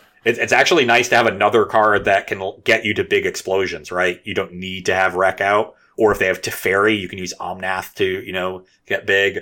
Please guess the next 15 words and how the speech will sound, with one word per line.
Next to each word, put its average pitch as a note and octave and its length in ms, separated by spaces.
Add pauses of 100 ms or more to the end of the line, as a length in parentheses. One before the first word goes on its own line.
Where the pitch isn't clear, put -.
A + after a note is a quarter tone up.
(180)
Omnath A2+ 280
also F#2+ 220
kills - 420
Teferi A2 520
when F#2+ 140
you, F2 160
like, D#2+ 140
triple F#2 240
trigger C3+ 320
it A2+ 100
or F2+ 80
can D#2+ 140
attack B2 340
it. B2+ 280 (420)
Uh, F2 360